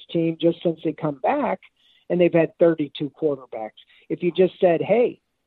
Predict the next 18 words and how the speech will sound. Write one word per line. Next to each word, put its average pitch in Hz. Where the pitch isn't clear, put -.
let's 180
just 196
go 190
get 208
a 196
quarterback," 190
I 185
think 190
they 190
would 190
have 180
had 247
one. -
And, 165
and 156
so 160
if, 170
if 151